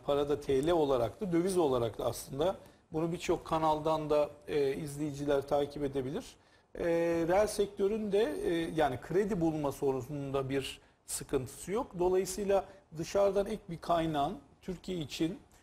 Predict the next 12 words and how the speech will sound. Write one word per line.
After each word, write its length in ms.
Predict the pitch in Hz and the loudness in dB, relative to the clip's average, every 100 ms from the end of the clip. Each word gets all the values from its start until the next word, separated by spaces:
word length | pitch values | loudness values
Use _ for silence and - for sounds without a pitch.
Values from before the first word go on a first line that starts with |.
| _ - | _ -8
e, 380 | 185 160 143 143 | 0 2 4 2
bunun 220 | 151 175 180 | 0 -2 -4
ismi 240 | - 160 | -6 -4
tabii 220 | 165 156 | -2 -2
I 120 | 160 | -2
M 160 | 160 151 | -2 -2
F 120 | 165 | 0
olarak 400 | 160 151 135 131 | 0 2 0 -2
geçiyordu. 420 | 139 117 139 139 | -6 -6 -4 -4
Şu 180 | 156 226 | -4 0
an 140 | 214 170 | 0 0
için 280 | - 208 | -6 -8